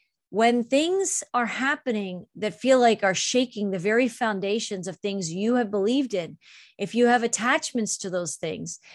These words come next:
and whatever those things are, if they're crumbling, if they're falling away, if they are reversed, if they are inverted, I'm gonna invite you at least to have an awareness of this language of your upside down life, which we could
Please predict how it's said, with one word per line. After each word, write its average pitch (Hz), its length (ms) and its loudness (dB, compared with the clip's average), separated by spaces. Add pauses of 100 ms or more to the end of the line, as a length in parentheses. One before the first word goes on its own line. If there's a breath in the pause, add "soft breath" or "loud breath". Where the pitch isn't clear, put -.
(160 loud breath)
and 196 240 0
whatever 214 360 8
those 208 260 2
things 214 320 2
are, 185 140 2
if 190 200 -2
they're 202 140 -2
crumbling, 220 580 -2
if 185 120 -8
they're 190 120 -2
falling 202 380 0
away, 208 300 2
if 196 300 -6
they 202 160 -2
are 190 140 0
reversed, 196 840 -4 (400 loud breath)
if - 180 -4
they 208 180 2
are 208 200 0
inverted, 226 840 0 (1040 soft breath)
I'm 233 180 -2
gonna 240 140 0
invite 247 640 0
you 339 100 -2
at 190 100 -2
least 240 360 -4
to 233 60 -6
have 214 280 -4
an 214 60 -4
awareness 208 640 -4
of 196 160 -4
this 190 240 -6
language 190 560 -6
of 185 240 -2
your 175 260 -8
upside 214 520 0
down 180 260 -2
life, 170 320 -6
which - 220 -10
we 196 100 -2
could - 320 -4